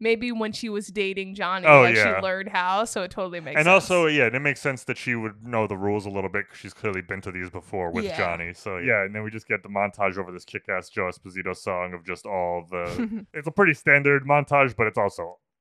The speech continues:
Speaker 2: great, you know, 'cause you, it cuts from the fights to then the leaderboard, and you're seeing the names get moved up, which is a great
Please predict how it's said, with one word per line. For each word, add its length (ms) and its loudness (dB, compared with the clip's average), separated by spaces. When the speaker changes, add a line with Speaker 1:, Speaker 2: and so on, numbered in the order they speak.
Speaker 2:
great, 360 -2
you 80 0
know, 80 4
'cause 160 -6
you, 180 -8
it 100 -4
cuts 220 0
from 320 -2
the 160 -8
fights 480 2
to 100 -4
then 260 0
the 60 0
leaderboard, 600 -2
and 100 -8
you're 80 -4
seeing 220 -8
the 60 -6
names 300 -8
get 140 -8
moved 320 -8
up, 220 0
which 120 -6
is 80 -10
a 40 -12
great 180 -4